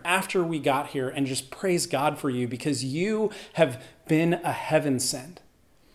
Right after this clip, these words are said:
You have become part of the ethos, the culture of Church of the Valley, of who C O V is now, which is a culture that wants to lift up Jesus Christ no matter what,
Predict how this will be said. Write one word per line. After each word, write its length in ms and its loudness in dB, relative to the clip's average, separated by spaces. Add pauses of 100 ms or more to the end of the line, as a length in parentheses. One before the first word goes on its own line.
(140)
You 460 2
have 140 4
become 320 0
part 320 4
of 140 4
the 220 -2
ethos, 520 0 (220)
the 100 4
culture 720 4
of 180 0
Church 280 0
of 40 -8
the 80 0
Valley, 300 2
of 140 -4 (100)
who 260 2
C 240 0
O 140 4
V 260 0
is 400 0 (240)
now, 540 2 (400)
which 280 2
is 140 2
a 60 0
culture 400 2
that 100 4
wants 240 2
to 80 0
lift 400 2
up 140 0
Jesus 360 -2
Christ 360 -2
no 100 -2
matter 300 4
what, 340 0